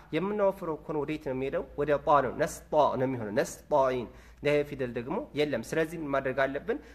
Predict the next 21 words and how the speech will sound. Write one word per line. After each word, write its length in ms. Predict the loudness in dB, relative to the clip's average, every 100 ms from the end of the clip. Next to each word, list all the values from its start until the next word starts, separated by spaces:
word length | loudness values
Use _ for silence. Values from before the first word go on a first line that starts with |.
| -20 -6
ታን 300 | 4 6 6 0 -12 -18 -2
አቅጥነን 480 | -2 -2 -2 0 0 -4
ነስተ፣ 440 | -2 -2 -2 -2 2 4 2 -10 -14 -2
ነስተዒን። 1040 | -2 -2 -14 0 2 2 0 0 -2 -2 -4
ልክ 180 | -8 -8
በዚህ 280 | -6 -4 -2
መልኩ 220 | -4 -4
ማንበብ 320 | -2 -2 -2 -4
ይኖርብናል። 520 | -4 -6 -6 -8 -8 -12 -20 -20 -14 0
ነስተዒን 880 | 2 2 -4 0 2 4 0 -2
ስንል 300 | -4 -4 -6 -4
አይን 280 | 0 0 0
ከስራ 320 | -6 -6 -2
አለ። 180 | -2 0 -4
ከአይን 320 | 0 0 0
ከስራ 240 | -4 -2
በመቀጠል 480 | -2 -2 -6 -4 0
ያ 100 | 2
መድ 220 | 2 -2 -4
ነው 120 | -2
ያለው። 260 | -2 -2